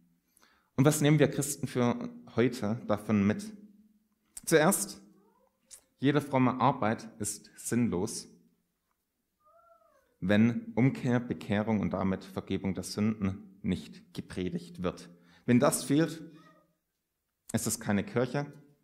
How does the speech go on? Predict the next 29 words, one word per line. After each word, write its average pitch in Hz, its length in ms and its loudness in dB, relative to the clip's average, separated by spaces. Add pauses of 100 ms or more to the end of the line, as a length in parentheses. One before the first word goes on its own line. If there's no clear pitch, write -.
(380)
keine 104 260 2
Gemeinde 104 460 2
und 95 140 -4
kein 95 240 -4
Glauben. - 580 -8 (880)
Das - 200 -2
Zweite 135 320 2
ist, - 340 -4 (800)
mit 123 180 4
dieser 156 240 2
Botschaft - 680 -2
von 110 160 0
Jesus 120 680 0 (760)
stellen 117 560 0
wir 107 120 2
die 101 200 -2
Welt 92 280 0
auf 90 160 -6
den 87 180 -2
Kopf, - 340 -6
beziehungsweise - 640 -4
Gott - 300 -8
stellt - 280 -8
die 85 120 -8
Welt 85 200 -8
damit 85 240 -4
auf 85 160 -8
den 90 120 -6
Kopf. - 420 -16